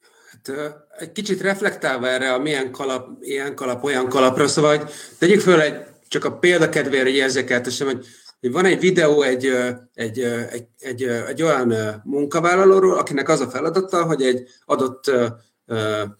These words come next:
mondjuk városnak a, a, a szemetét szeri az utcán. És van egy ilyen láthatósági mellénye, és ő a szemét, szemetet szed a város költségvetésének a pénzén,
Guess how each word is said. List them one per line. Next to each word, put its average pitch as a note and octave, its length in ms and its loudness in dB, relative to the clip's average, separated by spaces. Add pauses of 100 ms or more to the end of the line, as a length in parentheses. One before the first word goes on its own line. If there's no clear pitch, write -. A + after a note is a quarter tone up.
(480)
mondjuk A#2 360 -6
városnak D3 720 2
a, G#2+ 180 0
a, G#2+ 560 -10
a B2 60 -18
szemetét C3 480 -2
szeri B2 280 0
az A#2 140 -2
utcán. G#2+ 580 -6
És - 160 -8
van F3+ 160 2
egy A2+ 160 0
ilyen A2 280 0
láthatósági D#3 680 -2
mellénye, B2 380 0
és F3 200 0
ő E3+ 100 4
a D3+ 100 2
szemét, A2 400 -2
szemetet A#2 360 -2
szed D#3 200 -4
a B2+ 80 0
város A2 420 -2
költségvetésének A2+ 840 -8
a - 40 -20
pénzén, F3 440 2